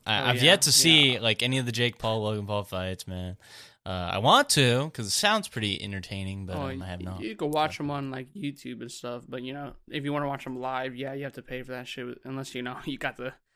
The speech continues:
Speaker 2: the hookup like your boy.
Speaker 1: <laughs>
Speaker 2: But, uh, yeah,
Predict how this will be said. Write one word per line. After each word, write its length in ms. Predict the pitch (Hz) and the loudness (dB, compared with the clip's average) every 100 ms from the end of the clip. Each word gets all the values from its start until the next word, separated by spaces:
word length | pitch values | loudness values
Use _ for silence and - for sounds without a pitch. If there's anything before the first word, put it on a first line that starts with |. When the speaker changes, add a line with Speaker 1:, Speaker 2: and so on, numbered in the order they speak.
| - - | -20 -10
Speaker 2:
the 120 | 135 | -8
hookup 420 | 143 139 139 135 | -8 -4 -6 -4
like 180 | 131 131 | -10 -8
your 100 | 123 | -8
boy. 260 | 135 131 | -6 -6
Speaker 1:
<laughs> 720 | 127 - 117 - 131 135 - 135 | -4 -6 -6 -8 -8 -8 -6 -4
Speaker 2:
But, 120 | 127 | -4
uh, 300 | 127 127 123 - - - - - _ | -4 -8 -10 -12 -18 -18 -18 -20 _
yeah, 380 | - 127 120 | -10 -4 -4